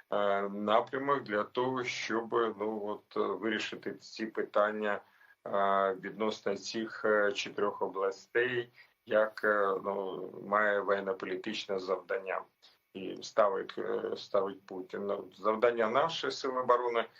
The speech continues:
е, зруйнувати ці, е, плани і, значить, е,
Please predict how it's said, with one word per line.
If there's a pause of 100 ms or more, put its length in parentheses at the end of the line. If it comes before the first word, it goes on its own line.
(300)
е,
зруйнувати
ці,
е,
плани
і, (460)
значить, (600)
е,